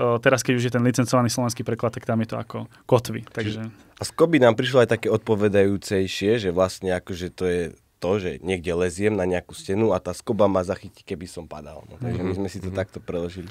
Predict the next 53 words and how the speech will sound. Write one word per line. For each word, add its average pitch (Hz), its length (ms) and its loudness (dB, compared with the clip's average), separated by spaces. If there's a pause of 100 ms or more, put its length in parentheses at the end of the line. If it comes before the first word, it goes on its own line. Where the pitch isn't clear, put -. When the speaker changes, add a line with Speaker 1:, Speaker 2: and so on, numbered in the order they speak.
(180)
Speaker 3:
Tak 104 100 -8
možno 120 240 0
keby 123 220 0
preklad 117 320 0
zverili 104 340 4
vám, 95 240 0
tak 92 80 -2
by 90 160 -6
to 98 60 -2
boli 95 180 -2
skoby 101 320 -2
pre 92 140 -6
všetkých. 110 420 -4
<laughs> 120 320 0
Každopádne 135 400 4
poďme 160 240 6
si 147 80 2
ešte - 160 0
kratučko 120 380 2
rozbiť 117 260 6
na 107 80 4
drobné 107 300 4
teda 98 160 2
tie 98 100 -4
tri 113 240 2
základné 98 800 2
Speaker 2:
Mhm. - 40 -18 (360)
Speaker 3:
piliere. 98 520 4 (120)
Martin 117 320 0
to 107 80 0
už - 80 -8
trochu 104 240 -2
načal, 104 240 0
teda 95 320 -2
vychádza 95 320 -6
to 90 140 -6 (260)
z 90 160 -4
Ježišovho 95 480 -2
nejakého 87 320 -8
života 98 480 -4
a - 60 -8
praxe. 117 500 -4 (400)
E, - 100 -8 (360)
teda 82 420 -2
bratstvo. 87 560 -4
Čo 117 160 -2
znamená 104 320 0
bratstvo? 92 400 -2
Ako 98 160 -6
sa 92 80 -8
v 90 80 -4
Exode 95 240 -6
prejavuje 87 400 -6